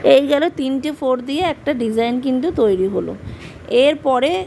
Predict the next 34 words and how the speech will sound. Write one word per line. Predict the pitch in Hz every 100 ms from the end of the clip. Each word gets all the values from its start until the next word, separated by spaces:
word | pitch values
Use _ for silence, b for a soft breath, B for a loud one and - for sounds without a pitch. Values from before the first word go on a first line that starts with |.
| -
উপরের | - 240 277 294 247
দিকে | 294 302
আমি | 277 294
কি | 269
করে | 254 277
উঠব, | 294 254 247 392 539 - 262
মানে | 220 233 254 - 208 208
দ্বিতীয় | 202 240 269 277
নম্বর | 262 254 247 262
যে | 233 262 269 262 202 202
ডিজাইনটা | 214 240 247 247
তুলব, | 240 220 233
কি | 240
করে | 226 247
করব? | 254 254 247 339 403 B B B -
আমার | 226 240 254
যে | 247 277
এই | 262 254
তিনটে | 254 254 254
ফোরের | 294 285 254 285
মাঝের | 269 233 233 277 285 254
যে | 294
বড় | 254 214 254
ফোরটা | 294 269 262 277
আছে, | 240 202 277
এই | 277
বড় | 208 196 220
ফোরের | 262 285 285 277
ওপরে | 220 202 262 262 240 381 B B B B
ছটা | - 220 226 285
ঘর | 240 226 233
গুনে | 240 262 254 269 311
আমি | 196 202 233 294 453 - B B - - -
খুব | - 320